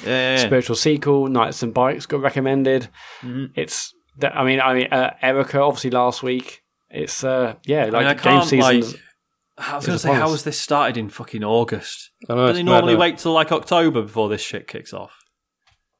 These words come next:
Speaker 2: Well, if it's like this now for until <laughs> the end of the year, we're,
Speaker 1: Well,
Speaker 2: we're
Speaker 1: exactly.
Speaker 2: indeed doo-doo, 'cause
Speaker 1: Fucking
Speaker 2: obviously in
Speaker 1: bankrupt.
Speaker 2: September, Zelda's out and Man of Medan is out and
Speaker 1: Yeah.
Speaker 2: other things.
Speaker 1: Uh,
Speaker 2: Yeah.
Speaker 1: Daemon X Machina's next month,
Speaker 2: Oh,
Speaker 1: I
Speaker 2: yeah,
Speaker 1: think,
Speaker 2: next, yeah.
Speaker 1: as well.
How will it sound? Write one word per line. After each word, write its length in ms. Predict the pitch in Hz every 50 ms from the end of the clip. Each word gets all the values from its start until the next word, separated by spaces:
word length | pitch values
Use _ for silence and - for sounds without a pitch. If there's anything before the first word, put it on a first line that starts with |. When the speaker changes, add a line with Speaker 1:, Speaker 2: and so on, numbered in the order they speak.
| _ _ -
Speaker 2:
Well, 200 | 127 143 143 139
if 80 | 131 143
it's 100 | 147 175
like 180 | 175 147 139
this 160 | 160 151 147
now 180 | 131 107 104 110
for 400 | - - - 117 110 113 110 - -
until 400 | - 123 120 - 135 127 120 117
<laughs> 100 | - -
the 80 | 160 156
end 160 | 143 123 127
of 60 | 120
the 60 | 120
year, 220 | 123 143 131 104 104
we're, 100 | 110 107
Speaker 1:
Well, 80 | 117 131 127
Speaker 2:
we're 40 | -
Speaker 1:
exactly. 400 | 113 117 - 190 202 - 123 117
Speaker 2:
indeed 220 | 98 123 143 147
doo-doo, 120 | 123 117 117
'cause 140 | - 135
Speaker 1:
Fucking 20 | 139 147
Speaker 2:
obviously 140 | 165 175 147
in 60 | 127 135
Speaker 1:
bankrupt. 200 | 147 135 123 -
Speaker 2:
September, 420 | - 135 - 147 143 127 120 117 110
Zelda's 400 | 110 120 123 127 123 123 120 127
out 360 | 120 120 120 117 113 - - -
and 360 | 117 113 110 113 110 - - - - - - - - - - - - - - - - _
Man 240 | - 127 127 131 135
of 60 | 131
Medan 400 | 123 120 120 135 131 135 135 131
is 140 | 131 131 127
out 440 | 135 131 131 127 123 123 127 131 - -
and 260 | - 139 127 117 117
Speaker 1:
Yeah. 180 | 117 117 117 113 127 - - -
Speaker 2:
other 240 | - 131 127 131 123
things. 720 | 117 123 120 120 120 120 120 117 120 113 - - - - - _ -
Speaker 1:
Uh, 40 | 131
Speaker 2:
Yeah. 340 | 131 127 123 123 120 117 101 -
Speaker 1:
Daemon 220 | 139 131 123 123 123
X 160 | 120 - -
Machina's 640 | 123 117 113 - - 120 120 120 117 107 - - -
next 400 | 117 113 - - - - - -
month, 300 | 113 113 113 117 113 -
Speaker 2:
Oh, 40 | 131
Speaker 1:
I 40 | 139
Speaker 2:
yeah, 80 | 143 143
Speaker 1:
think, 40 |
Speaker 2:
next, 200 | 131 127 113 113 -
yeah. 180 | 135 131 127
Speaker 1:
as 140 | 131 120 117
well. 580 | 113 113 113 113 117 113 117 117 117 113 110